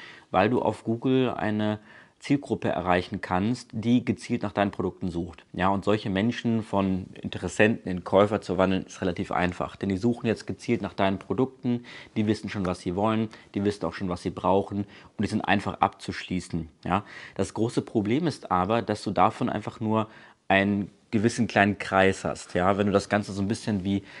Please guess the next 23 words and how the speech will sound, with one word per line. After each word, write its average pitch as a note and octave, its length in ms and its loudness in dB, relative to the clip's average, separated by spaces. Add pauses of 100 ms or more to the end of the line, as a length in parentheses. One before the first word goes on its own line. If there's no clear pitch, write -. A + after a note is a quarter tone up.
(140)
einen G2 220 0
Kuchen D3 320 2
siehst, A2 300 0
ja, G2 120 6
du F#2 60 0
hast G#2 160 -2
so G2 60 -4
ein F#2 180 -4
kleines, F#2 320 4 (380)
kleines - 380 -2
Küchlein B2 480 4
oder G2 280 -2
einen G2 180 -4
kleinen G2+ 240 4
Kuchen C3+ 300 -2
einfach, G#2+ 320 0
den G2+ 140 -4
du F#2 80 0
halt F#2+ 160 2
ansprechen A2 560 0
kannst G#2+ 240 -2
als - 160 -8
Zielgruppe. B2 500 -2